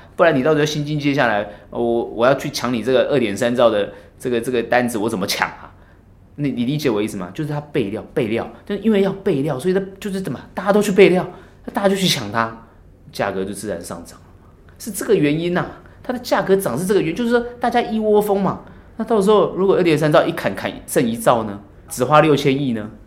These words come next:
这时候你多出来的东西怎么办？抛售嘛，<laughs> 就这种概念嘛。那所以呢，原物料全部又跌回去。所以很多事情就是这样，就是说，它就是被这个情绪所，所掌控、所影响。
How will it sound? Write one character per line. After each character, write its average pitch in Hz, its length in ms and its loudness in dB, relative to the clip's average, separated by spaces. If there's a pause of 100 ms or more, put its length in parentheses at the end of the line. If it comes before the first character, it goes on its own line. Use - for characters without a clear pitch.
(420)
这 175 140 2
时 156 80 2
候 160 80 6
你 120 140 0
多 151 200 0
出 151 100 2
来 143 40 8
的 131 60 6
东 127 120 2
西 131 60 -2
怎 113 100 -2
么 95 80 -4
办？ 95 360 -4 (360)
抛 175 320 8
售 143 380 6
嘛， 80 180 -6 (300)
<laughs> - 320 -6
就 185 120 0
这 185 40 0
种 156 220 0
概 123 160 4
念 123 280 -2
嘛。 92 120 -12 (420)
那 131 100 -8
所 120 160 -2
以 113 100 0
呢， 92 140 -6
原 104 160 -6
物 110 80 -4
料 117 140 0
全 - 240 -8
部 110 60 -6
又 104 80 -4
跌 87 160 -10
回 85 160 -12
去。 82 240 -14 (640)
所 - 120 -8
以 233 60 0
很 127 320 -6
多 156 100 -2
事 175 220 -2
情 107 160 -8
就 127 80 -4
是 120 140 -6
这 117 120 -8
样， 113 120 -6
就 214 100 -6
是 240 80 -6
说， 214 260 -6 (720)
它 - 160 -8
就 196 120 -4
是 196 80 -4
被 190 160 -2
这 165 100 -4
个 131 160 -4
情 - 320 -6
绪 151 160 -4
所， 110 220 -6 (200)
所 113 220 -6
掌 92 300 -10
控、 98 200 -10
所 92 160 -10
影 92 240 -10
响。 90 160 -12